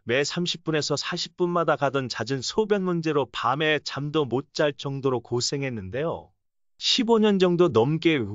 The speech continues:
외출 나갈 시에는 어느 곳에 화장실이 있는지 걱정까지 해가면서요. 비타민 C 팔천 밀리그램 복용 후에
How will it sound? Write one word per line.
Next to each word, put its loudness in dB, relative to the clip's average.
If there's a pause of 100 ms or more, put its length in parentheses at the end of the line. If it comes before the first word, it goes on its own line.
외출 2
나갈 4
시에는 2
어느 4
곳에 0
화장실이 0
있는지 2
걱정까지 0
해가면서요. -2 (520)
비타민 2
C 2
팔천 2
밀리그램 4
복용 4
후에 4